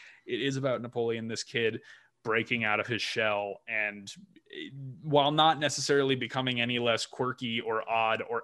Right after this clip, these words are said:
out there from his peers, getting more in touch with himself and becoming a, a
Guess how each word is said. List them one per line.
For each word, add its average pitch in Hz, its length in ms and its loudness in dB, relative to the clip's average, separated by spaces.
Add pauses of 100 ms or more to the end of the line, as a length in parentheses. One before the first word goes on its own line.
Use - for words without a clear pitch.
out 120 240 2
there 104 220 2
from 117 160 -4
his 107 140 -8
peers, 110 580 -4 (420)
getting 135 260 2
more 123 280 -2
in 117 160 -10
touch - 360 -2
with 113 200 -2
himself 113 760 -2
and 113 240 -6
becoming 110 800 -6
a, 107 420 0 (100)
a 110 240 -2